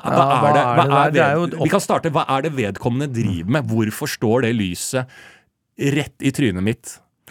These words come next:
Speaker 2: Nei, det kan jo hende det er, eh, at det
Speaker 1: Er det
Speaker 2: er et
Speaker 1: Dexter-rom, sånn at ikke jeg
Speaker 2: Ja.
Speaker 1: skal se hva som parteres inne på det rommet? Er det det? For det,
Speaker 2: Det
Speaker 1: ja.
Speaker 2: det kan godt være. Det
Speaker 1: Ja.
Speaker 2: er motlys bare for å skjule alt som er bak.
Speaker 1: Ja.
Speaker 2: Du er under et konstant avhør av naboen.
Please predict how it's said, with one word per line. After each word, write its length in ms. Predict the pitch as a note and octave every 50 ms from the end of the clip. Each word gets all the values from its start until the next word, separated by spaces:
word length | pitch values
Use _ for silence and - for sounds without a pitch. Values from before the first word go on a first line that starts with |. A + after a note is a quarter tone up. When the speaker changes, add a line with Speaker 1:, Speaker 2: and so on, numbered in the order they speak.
| - - - - - - - - - - _ _ _ -
Speaker 2:
Nei, 140 | - - D3
det 140 | C#3 C#3 -
kan 160 | C3+ B2 G#2+
jo 80 | A#2 C3
hende 300 | D#3+ G#3 G#3 C3 A2+ G#2
det 140 | - G#2+ A2
er, 440 | G#2 G#2 G2+ G2+ G2 G2 G2+ G2+ G2+ G#2
eh, 920 | G#2 G#2 G#2 G#2 G#2 G#2+ G#2+ G#2+ G#2 G#2 G#2+ G#2+ G#2+ G#2+ G#2+ A2+ - -
at 80 | A#2
det 120 | - B2 -
Speaker 1:
Er 160 | - G#2+ G#2+ B2
det 80 | C3+ C3+
Speaker 2:
er 120 | F#2+ G#2
et 80 | A#2 C3+
Speaker 1:
Dexter-rom, 800 | A#2+ - _ - - D3+ - - D3+ D3 D3 C#3+ E3+ A3+ C4 A3+
sånn 140 | - E3+ D3+
at 80 | B2+ D#3+
ikke 140 | B2 C3+ C3
jeg 20 |
Speaker 2:
Ja. 60 | C#3
Speaker 1:
skal 120 | C#3+ D3 B2+
se 280 | - - - - C3 A2
hva 220 | A2+ A#2+ A2+ G2+
som 400 | G2 - - A#2 A2+ A2 A#2+ - -
parteres 760 | - C3 A2+ - - - G#2+ F#2+ F#2 F#2 G#2 B2+ F#3+ - -
inne 160 | E3+ E3 E3
på 80 | - E3+
det 60 | E3 E3 E3+
rommet? 240 | E3+ E3+ G3+ C4+ - -
Er 140 | C#3+ C3+
det 80 | C3+ C3+
det? 120 | C3 D#3 A3+ C4 -
For 80 | - D#3+
det, 360 | D#3 D3+ C#3+ C#3 - - - - -
Speaker 2:
Det 60 | C3
Speaker 1:
ja. 80 | C#3+ - G#3 -
Speaker 2:
det 140 | - C3 C3
kan 140 | F3+ B3 - B3+
godt 60 | - B2
være. 140 | - F#3+ G#3+ A#3 G#3+
Det 100 | - -
Speaker 1:
Ja. 220 | - - A2+ G#2+ G#2+
Speaker 2:
er 40 | A#2+
motlys 500 | C#3 C3+ A#2 - _ - - - - - -
bare 200 | - E3+ C3+ A2+
for 120 | G#2+ - A#2
å 140 | A2+ A#2 A2+ A2+ A2
skjule 380 | - - - D3+ A2+ G2+ G2+
alt 160 | F#2+ F#2 - -
som 80 | -
er 40 | G#2
bak. 180 | F#2+ G#2+ B2 - -
Speaker 1:
Ja. 160 | - A#2 C3 C3+ - -
Speaker 2:
Du 160 | - C3+ B2
er 160 | G#2 G2 G2+ G#2
under 100 | A2+ A#2
et 140 | A2+ G#2 -
konstant 480 | - - B2 - - - G#2+ A2 B2 -
avhør 540 | - A#2 G#2+ G#2 G2 F#2+ - - A#2 B2+ -
av 80 | D3 C#3
naboen. 320 | C#3 C3 G#2 G2+ C3+ G3